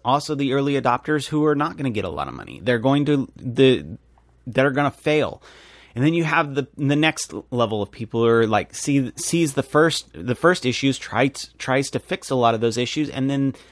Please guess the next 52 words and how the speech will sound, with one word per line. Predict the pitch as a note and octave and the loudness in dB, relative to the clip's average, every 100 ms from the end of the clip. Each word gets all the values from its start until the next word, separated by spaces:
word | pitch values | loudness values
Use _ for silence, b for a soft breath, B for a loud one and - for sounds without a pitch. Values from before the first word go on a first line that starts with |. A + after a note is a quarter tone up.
| B | B
they | - D#3+ | 0 0
may | D3+ C#3+ | 2 2
make | C3+ B2+ | 0 0
money, | C3 C#3+ D#3 | -2 0 0
and | D3 C#3+ | 0 0
then | C#3 | 0
some | B2+ - C3 | 0 -2 0
of | C#3+ | 0
them | D3+ D3 | 0 0
may | D3 | 0
not | D3 F#3 A#2 | 2 0 0
make | A2 F#2 | -6 -4
money. | G2 F#2+ | -6 -4
And | A2 | -2
then | C#3+ | 0
there's | D3 D3+ C#3+ | 2 2 2
the | D#3+ | -2
third | - D#3+ E3+ C3 | 0 2 2 0
line | A2 F#2+ G2 | -2 -4 -8
of | - | -10
defense. | F2+ - - C#3+ | -12 -12 -12 -6
You, | D#3 - B B | -6 -8 B B
so | - | 2
you've | E3 D#3 | 4 4
got | C3 F3 - | 2 -2 0
all, | B2 G2 - | -4 -4 -6
this | C3 D3+ | -2 -2
entire | C#3+ C3+ C3 E3+ E3 | -2 -6 -2 -2 -2
chain | - D3+ D#3 | -4 -2 0
of | C3 - | -2 -4
people | D#3 D3+ C3+ | -6 -2 -2
who | B2 | 0
are | B2 A#2 - B B B | 2 2 0 B B B
trying | - C#3+ D#3 F3+ | -4 0 2 0
to | E3 D#3 | -2 0
make | C3+ C3+ - | 2 2 -2
this | A#2 - | -6 -4
thing | - A2 G2+ | -4 -4 -4
work, | G2+ C#3 D#3+ C3 - _ b b b b b | 0 2 2 -2 -6 _ b b b b b
um, | C3+ C3+ A#2+ - _ | 0 0 0 -6 _
but | B2+ D3+ - | -4 -4 -4
trashing | - - E3+ B3 - E3+ | -10 -4 -4 -4 -4 -4
each | C3+ - | -4 -2
other | B2+ A#2 A2+ - - - _ _ | 0 0 0 -4 -12 -20 _ _
all | A#2+ D#3+ | 0 0
through | - D#3 D#3+ | 0 2 2
the | B2+ | 2
line. | G#2+ C3+ G3 C#3 C3+ - - | 0 2 2 0 -2 -8 -8
People | G3 B3+ | -6 0
need | A3 C#3 A#3+ | 2 2 0
to | E3+ | -4
fail. | - - E2 - | -6 -8 -8 -12